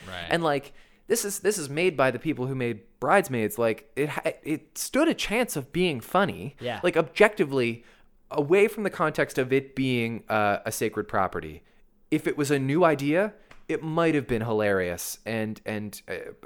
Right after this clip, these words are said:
Speaker 2: Paul Feig's a genius.
Speaker 1: Yeah.
Speaker 2: But people are not willing to, to give it that chance, and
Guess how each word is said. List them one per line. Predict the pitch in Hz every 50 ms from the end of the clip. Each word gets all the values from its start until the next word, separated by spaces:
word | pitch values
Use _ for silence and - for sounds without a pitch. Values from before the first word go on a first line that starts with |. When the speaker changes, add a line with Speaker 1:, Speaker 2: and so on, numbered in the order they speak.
| - - -
Speaker 2:
Paul | - 139 127 113
Feig's | - 110 104 - -
a | 85
genius. | - 85 80 80 - - - - - _ _ -
Speaker 1:
Yeah. | - 95 87 - - - -
Speaker 2:
But | 147 143 - -
people | - 190 156 165 156
are | 151 147
not | 143 143 151 - 123
willing | 123 131 131 131 127 120 120 120 113 - - -
to, | - 127 113
to | 104 - - 120
give | 98 117 104
it | 113 -
that | 110 101 -
chance, | - - 117 110 113 117 117 -
and | - 113 113